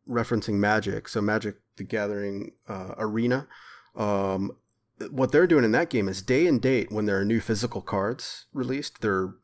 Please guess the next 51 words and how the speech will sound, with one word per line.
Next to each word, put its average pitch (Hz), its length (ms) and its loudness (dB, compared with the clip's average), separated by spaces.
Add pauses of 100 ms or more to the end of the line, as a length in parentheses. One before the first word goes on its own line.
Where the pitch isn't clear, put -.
(200)
releasing 117 320 2
them 101 60 2
in 95 80 0
the 90 80 -4
game 92 260 -2
also. 92 380 -4
So - 160 -4
it's, 98 200 -4
like, 95 320 -2 (300)
completely 120 640 2
in 104 120 2
sync 101 340 -4
with 101 160 -6
the 104 80 -6
tabletop 95 640 -4 (140)
game 87 380 -6 (140)
Magic 95 380 -2
is. - 260 -10 (480)
Uh, 113 220 2
this 156 240 4
game, 180 360 4 (120)
they're 127 180 2
aiming 135 320 4
for 123 380 -2
that 113 200 0
sort 127 200 0
of 123 60 -4
thing, 139 280 -2
but 123 140 -2
they're 110 480 4 (400)
definitely 123 420 2
at 104 60 0
a 98 40 -2
lag 95 340 -2
behind. 110 500 -2 (460)
Um, 98 500 -2 (260)
in 117 220 4
real 143 200 6
life, 120 360 2
the, 104 260 2
the 107 120 0
Warhammer 104 380 2
Underworlds 101 360 -2
tabletop 120 440 -2
game 117 200 2
has 107 140 -4
been 107 140 0
out, 101 240 0
I 123 100 -8
think, 190 200 -4
about 123 400 0